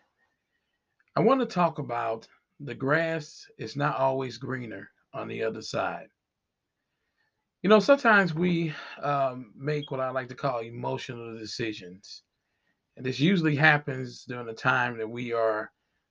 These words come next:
unhappy about certain situations or we are, uh, upset with a particular person. And throughout that whole process of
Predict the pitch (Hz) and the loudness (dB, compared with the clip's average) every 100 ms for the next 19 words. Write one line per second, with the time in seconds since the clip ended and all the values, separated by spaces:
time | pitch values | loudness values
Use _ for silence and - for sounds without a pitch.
0 | - 113 113 147 139 139 127 123 120 113 | 0 2 6 6 6 2 -4 -2 -2 -4
1 | 135 123 117 123 - 113 117 113 117 110 | -8 -8 -10 -12 -10 -6 -6 -6 -8 -10
2 | 110 107 110 113 107 107 104 - _ _ | -8 -8 -8 -4 -2 -2 -4 -8 _ _
3 | _ _ - 113 101 107 - 117 - - | _ _ -6 -2 -2 -2 0 0 2 4
4 | 131 131 - 117 113 110 127 113 - 147 | 4 4 -4 -4 -4 -4 -6 -6 4 4
5 | - 113 - - 139 123 - 110 110 _ | 4 -2 0 6 6 6 -6 -10 -12 _
6 | _ _ _ _ _ _ _ 151 160 156 | _ _ _ _ _ _ _ 0 2 4
7 | 151 135 _ _ _ _ _ _ _ _ | 2 -2 _ _ _ _ _ _ _ _
8 | _ - 208 202 185 175 156 147 - 185 | _ 4 8 8 6 2 -4 -4 2 4
9 | 190 165 - 160 151 139 - 123 120 - | 4 0 2 4 4 2 -2 -2 -4 -6
10 | 123 117 110 110 | -4 -2 -2 -4